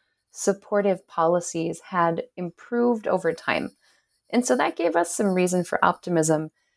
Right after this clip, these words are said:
And, you know, certainly anecdotally looking at my university, that's been the case where, you know,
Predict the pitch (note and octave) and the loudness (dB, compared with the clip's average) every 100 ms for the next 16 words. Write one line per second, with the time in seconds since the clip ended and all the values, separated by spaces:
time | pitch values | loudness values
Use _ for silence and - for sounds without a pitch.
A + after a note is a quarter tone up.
0 | _ _ - G#3 G#3 G#3 B3+ B3 A3+ - | _ _ -8 -2 0 2 2 2 0 0
1 | G3 F#3+ G#3 G3 F#3 F#3 F3+ D#3+ F#3 A#3+ | 0 0 0 2 2 0 -2 -2 2 2
2 | A3+ F#3 F3 E3+ - F3+ G3+ G#3 - A3 | 4 2 0 -2 -2 0 0 0 -2 0
3 | A3 E3 - A#3+ E3+ - - - F3+ E3 | 0 -2 -4 -2 0 0 -4 -8 -2 0
4 | E3 E3 F3 F3+ E3+ D#3+ | 2 2 -2 -6 -10 -12